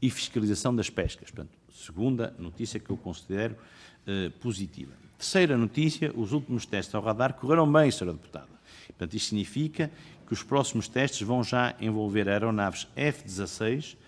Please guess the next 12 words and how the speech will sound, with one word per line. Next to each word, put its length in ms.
e 200
esses 220
testes 300
estão 140
previstos 380
para 80
o 40
terceiro 280
trimestre 640
deste 240
ano, 140
portanto, 540